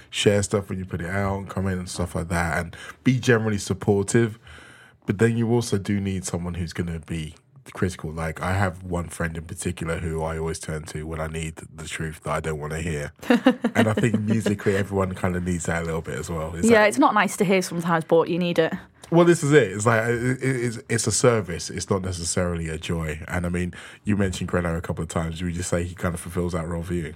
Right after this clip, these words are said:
Speaker 2: <laughs> Yeah, like, you can always rely on him to give you the brutal honesty. <laughs> But, like,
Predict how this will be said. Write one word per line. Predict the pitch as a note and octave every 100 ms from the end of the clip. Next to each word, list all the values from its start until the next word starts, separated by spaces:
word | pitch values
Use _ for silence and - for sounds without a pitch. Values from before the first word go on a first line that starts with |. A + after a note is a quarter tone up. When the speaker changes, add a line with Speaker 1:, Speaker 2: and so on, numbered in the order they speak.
| -
Speaker 2:
<laughs> | G#3+ -
Yeah, | G#3+ A#3 G#3 G3+
like, | E3+ A#3 - - - -
you |
can | G3
always | G#3+ G#3
rely | G3+ G3
on | F3
him |
to | F#3
give | F#3+
you | F#3
the | F#3+
brutal | F#3 G3+ A#3
honesty. | G#3+ C4 - C#4 C4 -
<laughs> | A#3 F#4 F3+ D#4+ C#4+ F4 B3+ A3+ - D4+ -
But, | C4
like, | A#3 A3+